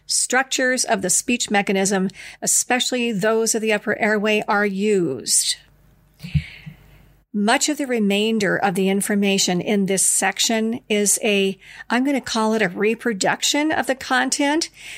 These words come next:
that she wrote in her two thousand two article and also in Doctor Loft's, um, five theoretical reasons to question using insom. They are the theoretical questions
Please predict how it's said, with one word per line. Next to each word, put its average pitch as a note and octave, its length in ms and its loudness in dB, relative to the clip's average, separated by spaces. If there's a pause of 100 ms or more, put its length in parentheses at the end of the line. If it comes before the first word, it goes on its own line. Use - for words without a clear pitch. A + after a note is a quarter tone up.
(140)
that A#3+ 220 2
she - 240 0
wrote A#3+ 320 2
in G#3+ 160 0
her G#3+ 300 2
two A#3 300 -2
thousand A3 500 0
two A#3 260 0
article B3 640 0 (300)
and A3 200 0
also A#3 500 0
in A3 180 -2
Doctor A3 400 0
Loft's, A3+ 800 -2 (640)
um, G3+ 420 0 (160)
five A3+ 540 0
theoretical G#3+ 640 0
reasons G3 640 0
to G3 100 -2
question G3+ 540 0
using F#3+ 400 0
insom. G3 800 -2 (640)
They A#3 220 0
are G#3+ 260 0
the F#3 400 -2
theoretical A3 720 -2
questions C4+ 840 0